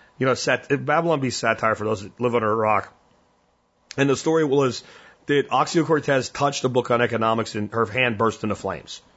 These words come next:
right? It's satire, <laughs> but yeah, yeah. Any understanding of economics this woman has not, and I think she has a degree in economics, just, it's, it's, it's,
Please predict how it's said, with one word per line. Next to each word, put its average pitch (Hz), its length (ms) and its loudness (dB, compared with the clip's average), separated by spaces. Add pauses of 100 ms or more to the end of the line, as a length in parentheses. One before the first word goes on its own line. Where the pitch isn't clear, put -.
(120)
right? 104 240 0 (560)
It's 147 160 0
satire, 139 720 2
<laughs> 101 140 -4
but 143 200 2
yeah, 120 580 2
yeah. 107 720 2 (640)
Any 160 240 4
understanding 131 540 2
of 110 80 0
economics 110 520 0
this 104 160 -6
woman 107 200 2
has 107 180 0
not, 127 60 2
and 131 100 -2
I - 20 -6
think 160 160 0
she 180 60 -4
has 160 100 0
a 139 40 -6
degree 123 340 0
in 107 120 -4
economics, 113 720 0
just, 135 280 -2 (1120)
it's, 165 240 2
it's, 180 260 4
it's, - 360 0